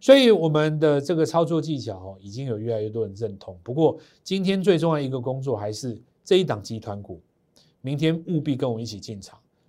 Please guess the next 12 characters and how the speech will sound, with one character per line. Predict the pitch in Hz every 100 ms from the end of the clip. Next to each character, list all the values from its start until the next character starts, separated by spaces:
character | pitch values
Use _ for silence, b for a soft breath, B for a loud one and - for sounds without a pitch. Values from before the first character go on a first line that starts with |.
| _ -
不 | 285
但 | 381 254
是 | 233
集 | 175
团 | 175 165
股， | 160 107 - _ _ _
切 | - - 165
进 | 165 135
I | 135
C | 123 135
设 | 127
计， | 110 110 95